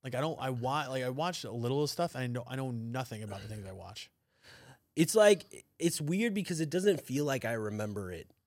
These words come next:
Speaker 2: Like, it, it just, something triggers it in my m-, it's there.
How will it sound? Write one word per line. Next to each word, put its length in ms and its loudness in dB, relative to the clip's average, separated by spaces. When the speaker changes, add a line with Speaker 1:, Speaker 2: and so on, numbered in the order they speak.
Speaker 2:
Like, 300 2
it, 220 0
it 120 6
just, 220 0
something 340 6
triggers 580 2
it 300 -8
in 140 0
my 120 -2
m-, 120 -4
it's 240 -4
there. 580 10